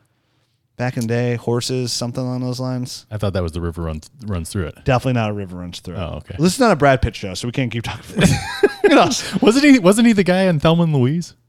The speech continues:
Speaker 1: He was in Thelma. He was
Speaker 2: Yeah.
Speaker 1: a young guy in
Speaker 2: <laughs> Yeah,
Speaker 1: Thelma
Speaker 2: he
Speaker 1: and
Speaker 2: was,
Speaker 1: Louise.
Speaker 2: he was
Speaker 1: Another
Speaker 2: a
Speaker 1: good movie.
Speaker 2: Right.
Speaker 1: Uh, okay, let's talk Dynasty.
Speaker 2: Anyway, we, we're, <laughs> we digress.
Speaker 1: <laughs> He's a handsome fellow. Let me put it that way.
Speaker 2: Right.
Speaker 1: Wish I was Brad Pitt.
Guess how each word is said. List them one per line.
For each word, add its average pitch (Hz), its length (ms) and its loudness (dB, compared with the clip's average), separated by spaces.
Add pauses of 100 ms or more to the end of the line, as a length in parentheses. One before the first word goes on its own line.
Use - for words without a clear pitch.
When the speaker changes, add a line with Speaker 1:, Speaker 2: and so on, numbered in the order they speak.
(540)
Speaker 1:
He 151 120 -6
was 160 240 2
in 190 100 0
Thelma. 113 280 -2
He 110 60 -4
was 117 140 -2
Speaker 2:
Yeah. 127 80 0
Speaker 1:
a - 40 8
young 165 140 4
guy 135 200 4
in 180 80 6
Speaker 2:
<laughs> - 0 -
Yeah, 147 80 4 (100)
Speaker 1:
Thelma - 20 4
Speaker 2:
he 127 80 4
Speaker 1:
and - 100 4
Speaker 2:
was, 160 80 6
Speaker 1:
Louise. 135 480 0
Speaker 2:
he 156 60 -10
was 143 100 -4
Speaker 1:
Another 135 160 2
Speaker 2:
a - 20 0
Speaker 1:
good 135 160 2
movie. 104 320 -2
Speaker 2:
Right. 135 220 -2 (260)
Speaker 1:
Uh, 107 380 -6 (340)
okay, 147 280 -6
let's - 140 -8
talk - 180 -2
Dynasty. 98 380 -6
Speaker 2:
Anyway, 95 480 0
we, 135 240 0
we're, 143 220 4 (640)
<laughs> - 100 -8
we 151 180 0
digress. 98 480 -2 (380)
Speaker 1:
<laughs> 196 300 0
He's 254 180 8
a 202 80 6
handsome 165 340 4
fellow. 123 360 4
Let 143 120 2
me 160 80 4
put 151 160 2
it 131 80 -4
that 123 220 -4
way. 95 120 -8
Speaker 2:
Right. 98 200 -4 (420)
Speaker 1:
Wish 123 220 -6
I 95 100 -2
was 120 140 -2
Brad 78 320 -8
Pitt. 85 240 -8